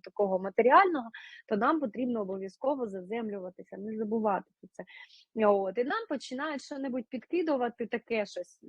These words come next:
напряжене, і ти така: "Та що такое? В мене все тут було класно, я тут пропрацювалася, що таке?" Ні, це просто там історія така: "Так, значить, ти тут пропрацьована, а ну-ка ми тобі підкинемо перевірочку, як ти з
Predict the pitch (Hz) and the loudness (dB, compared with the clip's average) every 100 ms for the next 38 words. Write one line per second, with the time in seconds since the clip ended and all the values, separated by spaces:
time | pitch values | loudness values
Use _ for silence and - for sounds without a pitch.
0 | 190 190 226 240 269 262 233 208 190 185 | -14 -2 -2 2 2 2 2 2 2 -2
1 | 190 202 - 208 302 - 466 - 403 392 | -6 -6 -2 4 4 4 -2 0 4 6
2 | 311 247 240 202 190 185 208 302 330 392 | 6 4 0 0 -2 -6 -6 -8 -8 -8
3 | 392 339 370 370 381 349 320 302 294 277 | -8 -6 -6 -4 2 2 2 -4 -8 -8
4 | 302 302 320 - 330 330 285 226 - - | -6 -6 -8 -8 -4 0 0 0 -6 -16
5 | 339 349 349 - 202 - - - 254 254 | -14 -12 -8 -6 -8 -10 -20 -6 -2 0
6 | 196 - 381 - 392 - 302 277 262 247 | 0 -4 -6 -4 -4 -2 0 0 0 -4
7 | 277 - 381 302 233 226 214 - 226 196 | -6 -2 0 2 0 -2 -2 2 4 4
8 | 190 196 226 240 - 302 269 - 247 - | 0 -4 -6 -6 -4 -4 -4 -2 -4 -2
9 | 226 - 180 180 180 240 311 392 _ - | -6 -4 -4 -2 -2 0 -2 -4 _ -16
10 | - - - 214 240 - 302 277 277 254 | -14 -6 2 4 4 4 4 2 2 0
11 | 247 226 - 302 320 285 269 269 190 170 | -2 -6 0 2 4 4 4 4 0 -4
12 | 180 185 - 185 214 302 - 302 | -4 -4 -2 0 4 2 2 -4